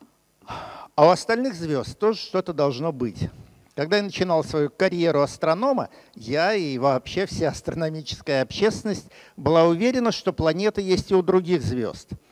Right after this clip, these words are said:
Только мы были уверены, что не при нашей жизни их удастся наблюдать. Звезды, а, яркие, а планеты в миллиарды раз менее яркие, чем звезды, которые живут рядом с ними.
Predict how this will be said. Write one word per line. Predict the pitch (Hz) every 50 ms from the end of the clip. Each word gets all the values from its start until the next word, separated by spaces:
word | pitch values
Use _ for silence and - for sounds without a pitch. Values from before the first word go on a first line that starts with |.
| _ _ _ _ - - _ -
Только | 147 123 - 175
мы | 175 208 247
были | 247 262 240 226 208
уверены, | 190 180 175 160 156 165 156 131 127 117 117 104
что | - - 143
не | 139 147 165
при | - - 160
нашей | 165 180 190 185 - - 160
жизни | 143 117 139 190 214 170 165 165 170
их | 156 - -
удастся | 160 139 160 160 - - - -
наблюдать. | 156 151 156 147 151 160 156 131 110 92 87 -
Звезды, | - - - 107 123 170 208 226 202 - 175 170 202 196 190 - -
а, | - 156 147 143 135 135 131 - -
яркие, | 160 131 226 262 247 233 - - 139 110 87 85 - - _
а | 151
планеты | 143 - 139 143 156 185 220 247 233 - 226 214 - - - - _ _ _ _ _ _ _
в | - 117 107 113 120
миллиарды | 139 175 180 175 170 175 165 156 165 190 202 226 202 175 190 190
раз | 180 165 131 101 - - - 127
менее | 127 135 147 160 175 180 185 185 185 185 180 175 -
яркие, | - 107 131 139 139 139 135 - - 151 143 131
чем | - - - 139 143 156 151 - - _ _ _ _ _ _ _ _ _ _ _ _ _
звезды, | - 120 120 160 185 226 220 175 175 185
которые | - 156 - 180 170 160 151
живут | 131 131 156 165 170 160
рядом | 156 156 147 143 139 147
с | 135 - -
ними. | 151 135 120 113 104